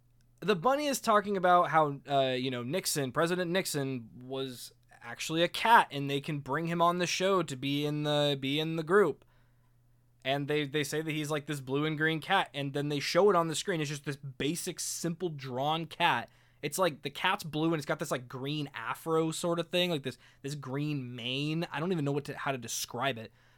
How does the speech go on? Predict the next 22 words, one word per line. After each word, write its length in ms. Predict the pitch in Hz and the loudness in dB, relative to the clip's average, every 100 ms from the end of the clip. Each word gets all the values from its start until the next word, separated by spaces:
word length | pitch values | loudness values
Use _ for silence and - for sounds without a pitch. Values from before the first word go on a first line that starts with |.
| _ _ | _ _
Um, 460 | 151 156 147 120 107 _ _ _ _ _ _ _ | 6 8 4 0 -10 _ _ _ _ _ _ _
yeah. 460 | 156 170 175 139 113 _ _ _ _ - | -2 6 8 8 4 _ _ _ _ 0
And 180 | 180 | 4
then 220 | 196 196 190 | 4 2 2
he 100 | 190 | 0
just 240 | 196 - | 0 2
comes 240 | 202 190 | 4 6
in, 60 | 202 | 4
he's 120 | 196 | 6
like, 200 | 180 175 - | 4 2 -2
"Hey, 180 | - 220 | -2 2
guys, 500 | 202 202 208 180 175 | 6 8 8 4 -2
I'm 240 | 156 175 180 | -2 -2 0
President 500 | 180 180 185 196 185 | 2 2 2 0 2
Nixon." 420 | 202 - 180 170 - - | 2 2 2 2 -2 -2
<laughs> 160 | 214 202 - - | 0 0 -6 -4
It's 180 | 202 - | 0 6
obviously 400 | 226 202 - 170 | 6 6 2 2
not, 300 | 156 160 147 | 6 6 6
like, 260 | 143 - | 0 -2
Nixon 480 | 151 151 151 - 139 | -4 -2 -2 0 -4
audio. 560 | 131 131 135 117 113 | 0 2 2 0 -6